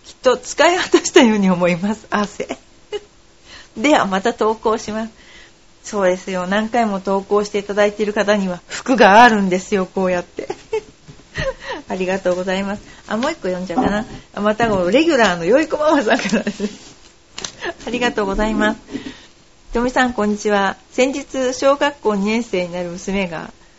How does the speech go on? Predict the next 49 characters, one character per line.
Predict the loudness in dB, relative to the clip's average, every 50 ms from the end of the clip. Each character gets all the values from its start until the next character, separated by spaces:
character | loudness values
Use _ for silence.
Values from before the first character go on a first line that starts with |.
| _ -2
学 | -2 -2 -2 -2 -2
校 | -2 -2 0
の | 0 -2
宿 | -6 -4 -4 0
題 | 2 2 2 2
で | 0 0 -2 -2 -2 -2 2
絵 | 2 4
馬 | 6 6 4 6
を | 6
持 | 6 6
っ | 6
て | 6 8 6 8
帰 | 8 10
っ | 8 8 8 8
て | 6 8 8 8
き | 8 6 0
ま | 0 -2 -6
し | -6 -4 -4
た。」 | -4 -2 0
<laughs> |
ど | 0 0 0
ん | 0 -4
な | -6
格 | -6 -6 -10 -16 -16 -16 -10 -4
好 | -4 -4
で | -4 -4 -8 -10
す |
か？ | -12 -16 -20 -20 -20 -20 -20 -20 -20 -20 -20 -20 -20 -20 -20 -18 -18 -16 -14 -10 -8 -8 -8 -8 -8 -8 -6 -6 -6 -2
<laughs> |
七 | 0 0 2 2 0 0 0 0 0 0 0 0
夕 | 0 -4
の | -6 -2
飾 | -2 -2 0 0 0 0
り | -2 -2
じ | -4 -2
ゃ | -2
な | 0 0 0
い | 0
ん | -2
で | -4 -6
す | -8 -12
ね。 | -8 -2
絵 | 0 0
馬 | 2 2 0 0 -2 -4
な | -4 -2
ん | 0 2
で | 2 2
す | 0 -2 -6 -10
ね。 | -10